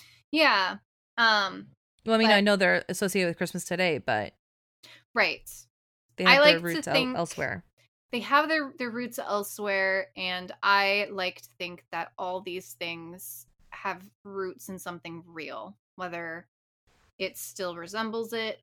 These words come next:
Speaker 1: or is, like, we don't even know. Side note, I, I do believe in Bigfoot. That has nothing to do with this. I'm just saying I believe in <laughs> Bigfoot, in case you ever
Speaker 2: Good to
Speaker 1: wonder.
Speaker 2: know. Good to know. Good to know. Making notes.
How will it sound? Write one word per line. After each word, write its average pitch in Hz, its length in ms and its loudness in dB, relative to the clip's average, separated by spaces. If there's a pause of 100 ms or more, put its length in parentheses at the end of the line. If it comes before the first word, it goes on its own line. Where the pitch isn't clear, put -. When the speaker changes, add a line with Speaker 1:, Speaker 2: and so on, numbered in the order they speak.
Speaker 1:
or 170 560 -8
is, 185 280 -14
like, 170 220 -8 (300)
we 180 80 -8
don't 165 160 -10
even - 220 -14
know. - 320 -14 (360)
Side 175 320 -2
note, 165 280 -2
I, 170 220 -6 (160)
I 180 100 -14
do 156 180 -14
believe - 360 -18
in 262 80 -20
Bigfoot. - 540 -20 (300)
That 170 100 -10 (100)
has 185 100 -18
nothing 170 320 -14
to 160 80 -14
do 165 140 -14
with 170 160 -14
this. - 180 -16
I'm 165 140 -16
just - 240 -20
saying 202 340 -18 (140)
I 190 60 -18
believe - 400 -20
in 196 80 -16
<laughs> - 20 -16
Bigfoot, - 560 -2 (280)
in 453 100 -4
case 320 360 2
you 269 160 -2 (120)
ever 262 280 6
Speaker 2:
Good 226 40 6
to 254 60 8 (140)
Speaker 1:
wonder. 254 60 2
Speaker 2:
know. 254 420 8 (400)
Good 196 160 4
to 330 120 4
know. 240 220 10
Good 247 160 2
to 294 100 0
know. 208 160 8
Making 214 320 4
notes. - 540 6